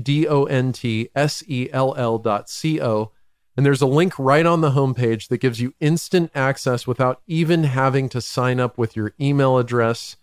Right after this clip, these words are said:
That's another conversation for another time. If you're ever wondering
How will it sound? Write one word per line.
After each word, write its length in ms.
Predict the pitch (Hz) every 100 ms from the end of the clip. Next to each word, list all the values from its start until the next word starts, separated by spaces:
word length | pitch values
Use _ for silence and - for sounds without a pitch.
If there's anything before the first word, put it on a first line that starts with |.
| _ _ _ _
That's 180 | 117 -
another 300 | 123 120 120
conversation 720 | 131 120 117 - 120 - 120
for 180 | 110 113
another 340 | 107 117 113 110
time. 340 | 123 113 113
If 120 | 107
you're 140 | 120 -
ever 280 | 120 117 113
wondering 640 | 110 113 113 110 107 101